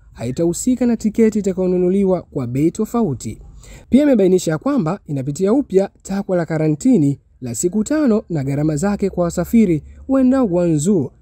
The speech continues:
ili kuhakikisha kuwa hakuna msafiri mwenye maambukizi ya uviko kumi na tisa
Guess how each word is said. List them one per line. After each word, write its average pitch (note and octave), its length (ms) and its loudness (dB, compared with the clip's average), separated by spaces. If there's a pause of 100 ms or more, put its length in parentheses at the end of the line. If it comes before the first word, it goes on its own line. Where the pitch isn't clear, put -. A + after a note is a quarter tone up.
(140)
ili B2 140 -4
kuhakikisha G#3 600 0
kuwa A#3+ 340 2 (200)
hakuna D3+ 420 -2
msafiri G3 640 0
mwenye F3+ 260 0
maambukizi E3+ 600 -2
ya E3+ 60 4
uviko D3+ 280 0
kumi D3+ 140 0
na D#3+ 120 0
tisa F#3+ 400 0